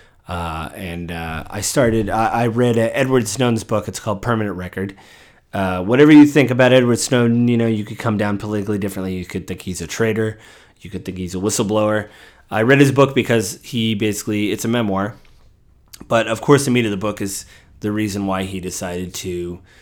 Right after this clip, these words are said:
do what he did, turn documents over to the journalists. And, uh, no matter what you think about him personally,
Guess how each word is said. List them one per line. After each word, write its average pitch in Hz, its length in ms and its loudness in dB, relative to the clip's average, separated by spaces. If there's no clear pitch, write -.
do 98 120 -6
what 92 100 -8
he 95 80 -6
did, 135 580 4
turn 98 520 -8
documents 104 500 -4
over 104 200 -6
to 95 80 -8
the 98 60 -6
journalists. 135 720 -2
And, 127 320 4
uh, 117 440 2
no 160 80 4
matter 226 240 6
what 139 240 2
you 120 120 -2
think 117 300 -2
about 107 200 -2
him 104 140 -4
personally, 104 640 -2